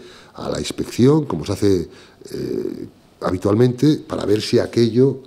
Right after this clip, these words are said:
es así. O sea, no tiene que esperar a que se inspeccione,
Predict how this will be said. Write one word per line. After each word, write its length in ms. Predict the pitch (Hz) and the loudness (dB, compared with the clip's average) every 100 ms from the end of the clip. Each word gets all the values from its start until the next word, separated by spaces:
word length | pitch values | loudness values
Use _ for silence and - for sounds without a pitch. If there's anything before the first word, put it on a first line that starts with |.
| - - - - _ - - | -20 -20 -20 -20 _ -20 -6
es 140 | 98 | -4
así. 340 | 107 - 135 - - - | 0 2 2 0 -12 -10
O 20 | |
sea, 140 | 104 | -2
no 160 | 113 139 | 0 0
tiene 280 | 143 160 135 | 2 2 4
que 120 | 110 | 0
esperar 580 | - 101 110 104 85 - - - - | 0 0 0 0 -4 -12 -20 -20 -16
a 120 | - 92 | -10 -4
que 140 | 95 | -4
se 140 | 90 | -2
inspeccione, 1040 | 90 - 85 - - 127 117 113 110 110 | -4 -4 -6 -4 0 2 4 0 -2 -2